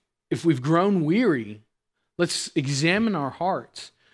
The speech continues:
so that we don't have just the reputation of being alive, but we really are. Because these people weren't watchful. In fact,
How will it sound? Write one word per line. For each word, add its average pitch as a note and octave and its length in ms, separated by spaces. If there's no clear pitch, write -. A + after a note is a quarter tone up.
so - 160
that F3 80
we F3 100
don't G#3 200
have G3 140
just F3 200
the D#3 60
reputation F3 760
of B2 120
being A#2 200
alive, G#2+ 380
but B2 100
we A2+ 140
really A2 280
are. - 180
Because C#3+ 280
these F#3+ 200
people F#3 420
weren't D3+ 360
watchful. - 520
In B2+ 120
fact, E3+ 540